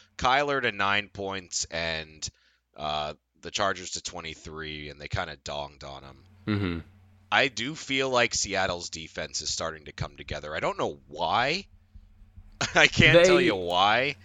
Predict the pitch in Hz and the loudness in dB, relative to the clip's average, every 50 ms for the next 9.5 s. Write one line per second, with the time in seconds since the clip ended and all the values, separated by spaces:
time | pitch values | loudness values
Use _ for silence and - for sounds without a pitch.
0 | - - - - - 170 165 165 156 160 151 160 180 180 - - 165 190 240 269 | -18 -10 -6 4 6 8 8 8 8 6 8 10 8 8 8 8 8 8 8 8
1 | - - - 139 135 143 147 139 113 104 107 139 - - - 139 139 123 107 101 | 4 4 6 8 8 8 8 8 8 8 8 8 8 6 4 4 6 6 6 6
2 | 104 104 95 92 95 92 92 - - 110 104 - 113 107 104 - 98 95 92 92 | 6 6 6 6 4 2 0 0 -2 -4 0 4 4 4 4 2 0 2 2 2
3 | 92 92 - 90 95 98 98 98 95 87 - 107 120 131 160 196 220 220 233 233 | 2 2 0 0 0 0 0 0 -4 -6 2 4 6 6 6 4 4 4 4 2
4 | 226 214 214 - - - - - - - - - - 117 139 147 - - - 139 | 2 0 -2 -6 -12 -18 -20 -20 -20 -20 -10 0 4 6 6 6 4 2 2 2
5 | 143 139 135 - 135 127 123 113 110 110 117 - 120 107 117 113 107 - - 92 | 2 2 4 6 6 6 6 4 2 0 -6 -12 -6 -2 0 0 0 0 -2 -2
6 | 82 - - - - 117 113 110 110 110 113 127 127 123 120 127 120 - - 120 | -4 -4 -6 -6 -2 0 4 4 6 6 8 6 6 4 2 -4 -6 -2 -2 0
7 | 117 107 110 104 - - 104 - - - 135 113 95 113 107 101 98 92 - 110 | 2 2 2 2 2 0 -4 -4 -2 0 0 0 0 0 -2 -2 -2 0 0 0
8 | 101 95 90 90 90 90 90 90 - 98 87 85 - 92 90 90 90 - 90 76 | 0 0 0 -2 -2 -2 -2 -2 -2 -6 -8 -6 -4 -4 -4 -4 -6 -6 -8 -8
9 | 73 76 78 76 71 73 - - - - | -6 -8 -8 -8 -8 -8 -10 -10 -12 -12